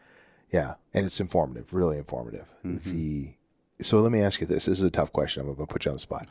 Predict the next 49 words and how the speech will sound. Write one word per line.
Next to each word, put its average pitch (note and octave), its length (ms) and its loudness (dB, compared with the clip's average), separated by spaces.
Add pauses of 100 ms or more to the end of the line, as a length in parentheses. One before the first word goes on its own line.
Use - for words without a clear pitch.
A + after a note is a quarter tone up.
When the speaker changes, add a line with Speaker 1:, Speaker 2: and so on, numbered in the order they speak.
Speaker 2:
Okay. G2 320 -4 (300)
Speaker 1:
What G2 380 6
do - 140 -4
you F#2+ 280 4
see - 400 -4 (640)
as D2 560 -4 (920)
one F2+ 200 -2
of D#2+ 60 -2
the D#2+ 80 0
greater E2+ 340 4
challenges D2+ 640 -4
or, D2 180 -2
or - 140 -4
one F#2 240 2
of G2 80 2
the E2 80 -2
challenges D2 480 -4
that D2+ 100 -8
the - 60 -8
fire D#2 260 0
service D2+ 300 -6
faces - 420 -6
in - 60 -16
the E2 80 -16
future? - 320 -14 (200)
You G2+ 60 -8
kinda F#2+ 200 6
touched - 280 6
on F2+ 120 2
recruitment F2+ 420 4
and D#2 80 -2
retention, F2+ 500 0
I C#2+ 100 -2
think, E2 220 -2
Speaker 2:
Mm-hmm. E2 60 0
Speaker 1:
or D2+ 60 0
recruitment E2 480 2
anyway. C#2+ 340 -8 (220)
Speaker 2:
Mm-hmm. D2 460 -10 (100)
Speaker 1:
What F2+ 140 -2
do F#2 40 4
you F2+ 80 4
think D2+ 300 -6
one D#2 120 0
of C#2 60 0
the C#2 60 2
other D2 140 2
challenges D2 500 -8
are? - 240 -10